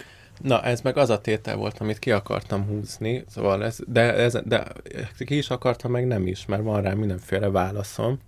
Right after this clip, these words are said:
Ö, vannak általánosabb válaszaim, szóval, hogy az általánosabb válaszaim az az, hogy ha-, hát, hogy a jövő generációját meg kell védeni, és hogy hogy tudjuk megvédeni, szóval, hogy muszáj visszaadni a pedagógusoknak azt a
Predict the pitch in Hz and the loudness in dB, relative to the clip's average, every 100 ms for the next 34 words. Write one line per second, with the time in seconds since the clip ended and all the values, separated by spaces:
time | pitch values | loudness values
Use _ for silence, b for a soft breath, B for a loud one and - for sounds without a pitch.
0 | - - 104 104 104 120 123 101 98 95 | -18 -4 2 2 4 4 4 4 4 4
1 | - 90 85 92 - - 95 113 - - | 2 2 2 -2 -4 -2 -2 -4 -12 -18
2 | 104 113 101 101 104 - 101 92 90 - | -14 -6 -4 -4 -8 -4 0 0 0 0
3 | 98 95 101 101 104 104 101 107 104 101 | 2 2 4 2 4 2 2 -2 0 0
4 | 101 113 104 - 104 101 101 101 - - | -2 -2 -4 -6 -4 -2 2 0 0 0
5 | 107 107 110 95 104 101 - - 104 101 | 0 2 2 2 2 -2 -4 -6 -6 -8
6 | - - - 113 113 120 117 - 131 120 | -12 -8 -2 0 2 4 2 2 0 2
7 | 104 113 107 101 85 110 104 101 117 107 | 2 2 -2 -2 -2 -2 -2 -2 -4 -4
8 | - 101 101 98 101 98 107 - 101 - | -2 -2 0 0 2 -2 -2 -2 -2 -2
9 | 104 123 123 110 101 101 101 - 92 101 | 0 0 0 0 0 -2 -2 -8 -2 0
10 | 101 104 101 113 117 139 147 B B B | 0 2 4 4 2 2 -2 B B B
11 | B - - - - - 113 110 127 135 | B -20 -18 -16 -16 -2 4 6 6 2
12 | - 95 92 90 - - - 101 104 95 | 0 -2 0 -2 -4 -6 -4 -6 -4 -2
13 | - - 101 107 - 104 - 98 - 98 | 0 -2 -4 -6 -8 -10 -8 -10 -4 -6
14 | - 101 | -4 -6